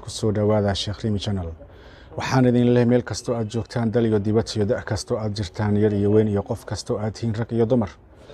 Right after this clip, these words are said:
Allah subxaanahu wa tacaala waxaan idinkaga baryayaa cimri dheer oo cibaado leh, adduunyo meelsan leh,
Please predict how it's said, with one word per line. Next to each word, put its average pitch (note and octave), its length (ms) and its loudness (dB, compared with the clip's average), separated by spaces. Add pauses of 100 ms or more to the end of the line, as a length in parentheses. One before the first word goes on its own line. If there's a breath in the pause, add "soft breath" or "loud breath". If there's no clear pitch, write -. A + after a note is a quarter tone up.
(320 loud breath)
Allah B2 200 6
subxaanahu B2 420 2
wa A#2 60 4
tacaala B2 360 0
waxaan A#2+ 180 -2
idinkaga A#2 380 2
baryayaa G#2+ 560 4 (440 loud breath)
cimri A#2+ 260 4
dheer A#2 180 6
oo A2+ 160 4
cibaado A2 340 2
leh, G#2+ 220 2 (100)
adduunyo A2 380 0
meelsan G#2+ 460 0
leh, G2+ 140 2